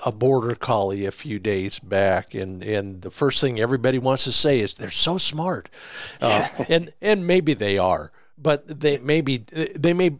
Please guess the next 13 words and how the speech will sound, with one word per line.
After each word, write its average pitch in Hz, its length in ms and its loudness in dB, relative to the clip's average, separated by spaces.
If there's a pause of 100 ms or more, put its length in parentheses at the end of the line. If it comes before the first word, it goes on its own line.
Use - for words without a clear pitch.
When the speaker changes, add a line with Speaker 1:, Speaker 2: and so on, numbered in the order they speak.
Speaker 1:
just - 320 0
think 135 280 -2
differently 101 540 -2
than 95 240 -2
a 95 260 -2 (440)
Great 117 280 0
Dane. 87 420 -4 (200)
<laughs> - 80 2 (800)
Speaker 2:
I 135 160 2
think 117 260 -2
that, 95 240 -10
you 98 120 -2
know, 85 100 2